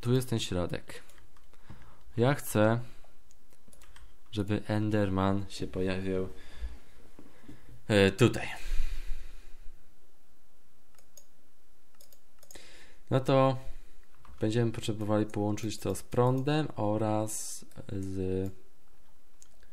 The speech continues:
no, rurę będzie trzeba dać. No to rurę damy do, do, do góry, tutaj powinno się to jakoś pojawiać. Więc będzie dobrze. Safari Net.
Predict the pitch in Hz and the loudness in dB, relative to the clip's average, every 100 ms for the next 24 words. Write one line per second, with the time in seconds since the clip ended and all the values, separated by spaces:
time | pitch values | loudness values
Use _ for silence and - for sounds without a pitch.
0 | - - - - - - - - 127 143 | -8 -8 -6 -6 -6 -6 -6 -6 0 4
1 | 147 120 92 87 82 80 85 80 - - | 6 8 6 2 -2 -2 -4 -4 -4 -6
2 | - - 117 110 107 107 120 110 101 95 | -6 -6 -4 -2 0 2 2 2 0 0
3 | 90 95 110 123 120 120 - 101 120 127 | -2 -2 -2 0 0 -2 -4 -2 2 2
4 | 123 123 120 107 107 - 104 101 95 - | 4 2 2 -2 -2 -2 -2 -2 -2 -2
5 | - 95 92 90 - 92 - - 92 90 | 0 0 0 -4 -4 -4 -4 -4 -2 -2
6 | 80 82 82 - - - - - - - | -2 -4 -6 -6 -8 -8 -8 -8 -8 -8
7 | - - - - - - - - 135 139 | -8 -8 -8 -8 -8 -8 -8 -6 -2 -2
8 | 135 123 101 104 104 98 - - - - | -2 -2 -4 -4 -4 -4 -4 -4 -6 -6
9 | 151 120 - - - - - - - - | -6 -6 -6 -8 -6 -6 -6 -6 -6 -6
10 | - - - - - - - - - - | -6 -8 -8 -8 -8 -6 -6 -6 -6 -6
11 | - - - - - - - - - - | -6 -6 -6 -6 -6 -6 -6 -6 -4 -2
12 | 110 110 101 95 101 110 90 - - | 0 2 2 2 2 0 0 -4 -4